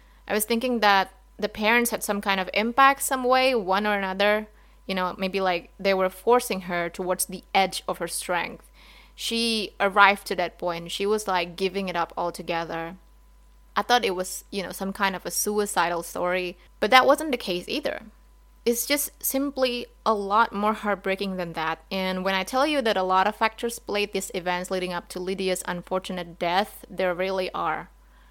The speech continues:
To this day, I still couldn't quite let go of the information and the turns of events in this book that I've obtained while reading. I felt for the children. Like, my heart truly, my heart truly <laughs> goes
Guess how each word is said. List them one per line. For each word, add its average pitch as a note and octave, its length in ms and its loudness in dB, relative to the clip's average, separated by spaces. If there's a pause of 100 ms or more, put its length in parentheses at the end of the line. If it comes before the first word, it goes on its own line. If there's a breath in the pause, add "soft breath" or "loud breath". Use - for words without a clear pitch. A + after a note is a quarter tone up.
(760 soft breath)
To D4+ 140 -2
this D4+ 200 0
day, E3+ 460 -2
I F#3+ 140 0
still B3 400 4
couldn't A#3 340 -2
quite G3+ 220 0
let G3 200 -2
go F3 280 -2
of F3 100 -10
the F#3+ 80 -2
information F#3 640 -4
and F3+ 120 -4
the F#3 60 0
turns G#3 420 0
of - 240 -4
events F3+ 400 -2
in A3+ 120 -2
this A3 120 -2
book A3+ 380 0
that F#3+ 140 2
I've F3+ 280 0 (160)
obtained G3+ 560 0
while F3+ 220 4
reading. F3 460 -4 (680 loud breath)
I A3 540 8
felt F#3+ 480 0
for F3+ 200 -4
the E3 80 -4
children. F3+ 440 -2
Like, E3 220 -6
my F#3+ 240 2
heart F#3 420 2 (220)
truly, G#3 640 0 (440 soft breath)
my G3 160 2
heart A3 180 4
truly B3 260 6
<laughs> G3 200 -2
goes C#4 200 4